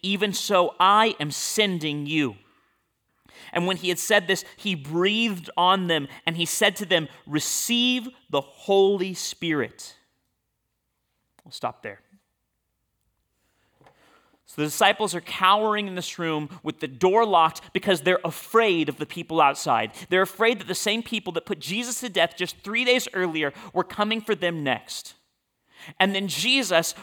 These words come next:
pulls off this magic trick. He shows up in the room. Doesn't bother to tell us how he got there, but it's Jesus, right? And so he shows up in the room with the locked door, and the first thing he says is, "Peace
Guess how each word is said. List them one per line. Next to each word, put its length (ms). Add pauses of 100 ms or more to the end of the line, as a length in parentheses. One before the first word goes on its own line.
pulls 240
off 180
this 180
magic 380
trick. 200
He 120
shows 480
up 280 (640)
in 200
the 80
room. 420 (840)
Doesn't 280 (540)
bother 300
to 80
tell 240
us 100
how 220
he 120
got 340
there, 280 (640)
but 140
it's 180
Jesus, 560
right? 340 (200)
And 100
so 80
he 60
shows 420
up 140
in 80
the 80
room 200
with 120
the 80
locked 320
door, 260 (160)
and 100
the 60
first 460
thing 160
he 160
says 580 (180)
is, 220 (160)
"Peace 720